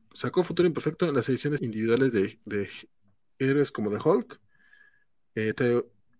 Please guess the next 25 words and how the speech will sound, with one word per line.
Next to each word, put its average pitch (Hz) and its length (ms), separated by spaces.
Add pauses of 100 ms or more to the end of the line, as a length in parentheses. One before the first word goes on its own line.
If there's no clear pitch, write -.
(120)
Origen 170 440
y - 80
Futuro - 260
Imperfecto. 101 500 (280)
Ándale, 185 1000
qué - 260 (120)
chula 160 360
portada. 139 560
Ya, 135 320
ya, 123 300 (100)
ya 131 200
hay, 127 200
este, 95 720 (840)
ya 131 180
hay 131 140
con, 120 340
con 110 200
lápiz, 127 380
eh, 143 100
con, 117 420
con 110 220
colores 135 320
toda 135 140
la 104 120
cosa. 175 300